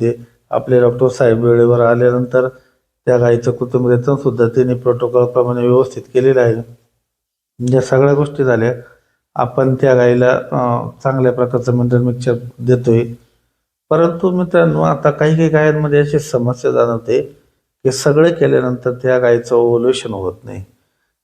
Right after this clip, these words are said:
ज्यावेळेस आपण, अ, या बाजूनं कृत्रिम रेतन करतो त्यावेळेस त्या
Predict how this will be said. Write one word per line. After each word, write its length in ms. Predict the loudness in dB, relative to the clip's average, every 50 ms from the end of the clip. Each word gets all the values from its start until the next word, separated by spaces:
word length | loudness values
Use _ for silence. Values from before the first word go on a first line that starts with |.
| -2 0
ज्यावेळेस 340 | 2 2 4 2 2 0 0
आपण, 400 | -2 0 -2 -2 -2 -2 -2 -2
अ, 400 | -4 -4 -4 -4 -6 -6 -8 -10 -10 -6
या 340 | -2 0 2 4 4 4
बाजूनं 480 | 2 2 0 0 0 -2 -2 0 -2 -2 -4 -6 -12 -20 _ _ _ _
कृत्रिम 320 | -6 -2 0 0 2 2
रेतन 280 | 2 2 2 2 0 0
करतो 420 | 0 0 0 0 0 0 -2 -2
त्यावेळेस 520 | 0 0 0 2 4 2 2 0 -2 -4 0
त्या 260 | 2 2 2 2